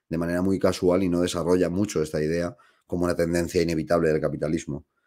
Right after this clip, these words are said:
Lo que sí asienta es la idea de la depauperación relativa de la clase obrera, aunque la absoluta también la menciona, no es de manera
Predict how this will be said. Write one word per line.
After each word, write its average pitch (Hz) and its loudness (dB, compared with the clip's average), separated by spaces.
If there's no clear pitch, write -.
Lo - 2
que - -6
sí - 2
asienta 98 2
es 104 4
la 92 4
idea 87 4
de 95 4
la 85 2
depauperación 78 -2
relativa 92 0
de 76 -8
la 65 -8
clase 69 -12
obrera, 65 -8
aunque 69 -8
la 73 -10
absoluta 71 -4
también 78 0
la 78 2
menciona, 90 2
no 85 4
es - -2
de 87 4
manera 82 2